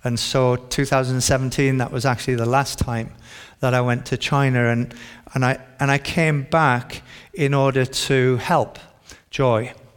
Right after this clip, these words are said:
So that's about six years ago, and during that time, I've prayed <laughs> ever such a lot for Joy,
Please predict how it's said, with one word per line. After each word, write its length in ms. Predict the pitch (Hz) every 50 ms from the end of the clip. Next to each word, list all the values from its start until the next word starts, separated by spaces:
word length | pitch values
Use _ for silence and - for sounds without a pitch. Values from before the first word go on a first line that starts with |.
| _ _ _ _ _ _ _ - - - - - - - _ _ _ _ -
So 140 | - - 147
that's 260 | 147 151 151 - -
about 200 | 151 143 139 -
six 320 | - - 170 151 - -
years 300 | 151 143 143 143 135 -
ago, 460 | 147 139 - 139 135 135 143 151 147 - - - - - - - - - - _ -
and 240 | 135 135 139 135
during 400 | 127 - 170 190 202 202 185 165
that 300 | 151 143 135 - - -
time, 640 | - - - - - 147 131 120 120 117 131 143 139 - - - - - - - - - - - _ _ _ _ _ _ _ _ _ _ _ -
I've 320 | 151 165 175 165 - -
prayed 600 | - - - 160 143 127 127 127 135 131 135 135 - -
<laughs> 80 | - -
ever 240 | 147 151 151 143
such 320 | 131 - - 135 - - -
a 40 | 127
lot 500 | 113 127 113 - - - - - - - - - - - - - - - - _
for 220 | - - - 127
Joy, 560 | 117 - - 123 117 117 117 117 127 131 127